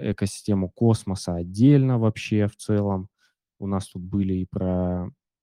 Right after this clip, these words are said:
программирование эфира и так далее, и так далее, разные. Будет ещё несколько эфиров, там, вообще на чуть отстранённые темы, скажем так,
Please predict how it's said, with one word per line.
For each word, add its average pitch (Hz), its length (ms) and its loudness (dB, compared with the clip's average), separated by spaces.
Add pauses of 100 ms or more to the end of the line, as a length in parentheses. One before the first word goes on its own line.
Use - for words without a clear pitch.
(200)
программирование 113 920 4
эфира 101 400 0
и 90 40 -4
так 95 220 -2
далее, 87 200 0
и - 40 -14
так 87 160 -8
далее, 87 240 -4
разные. 90 380 -4
Будет 107 400 -2
ещё 90 280 -14
несколько 95 520 -8
эфиров, 98 480 -6 (520)
там, 87 120 -12
вообще 160 300 0 (100)
на 107 500 0 (500)
чуть - 300 -8
отстранённые 98 680 -4
темы, 92 320 -8
скажем 101 320 -18
так, - 120 -20